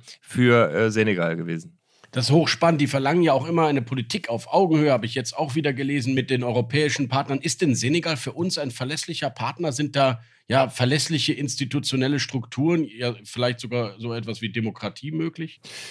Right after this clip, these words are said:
Speaker 1: Tja, also es ist eine Demokratie, aber, äh, da sagt der Kanzler natürlich immer,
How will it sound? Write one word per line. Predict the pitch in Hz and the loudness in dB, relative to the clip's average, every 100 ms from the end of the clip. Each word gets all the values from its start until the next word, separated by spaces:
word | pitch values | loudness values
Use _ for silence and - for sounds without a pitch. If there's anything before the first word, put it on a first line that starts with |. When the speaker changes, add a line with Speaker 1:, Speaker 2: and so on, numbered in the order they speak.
| - | -14
Speaker 1:
Tja, | - 101 113 | 0 4 4
also | 117 127 | 4 2
es | 147 | 2
ist | 170 | 4
eine | 196 185 151 | 4 4 4
Demokratie, | 143 143 - 120 - 143 170 - - | 2 0 0 -2 0 0 0 -2 -10
aber, | - 131 131 131 131 110 | -2 2 4 6 6 6
äh, | 117 | 2
da | 127 131 | 2 2
sagt | 131 131 - | 2 2 2
der | 123 | -4
Kanzler | - 135 143 135 | -2 -4 0 0
natürlich | 120 113 - 135 123 - | 0 0 0 0 0 0
immer, | 135 139 131 | 0 2 2